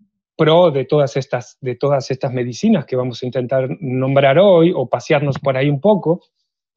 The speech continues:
Y realmente, leyendo a Bach,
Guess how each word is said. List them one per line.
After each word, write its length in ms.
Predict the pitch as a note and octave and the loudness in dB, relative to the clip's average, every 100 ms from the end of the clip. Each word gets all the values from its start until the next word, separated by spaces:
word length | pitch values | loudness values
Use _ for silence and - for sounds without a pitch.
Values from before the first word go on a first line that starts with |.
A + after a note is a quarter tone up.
| - _ - | -6 _ -2
Y 120 | D3 | 2
realmente, 800 | D3 D#3 D#3 F3+ A#3+ F#3 C#3 E3+ - - _ _ _ _ - - _ _ _ _ _ _ _ _ _ - | 4 4 4 2 0 0 -2 -2 -4 -8 _ _ _ _ -4 -4 _ _ _ _ _ _ _ _ _ -4
leyendo 720 | C#3+ D3 C#3 G#3 A#3 F#3 D3+ C#3 | 2 2 2 2 4 4 4 4
a 100 | C3 | 4
Bach, 280 | G3+ F3 | 0 -2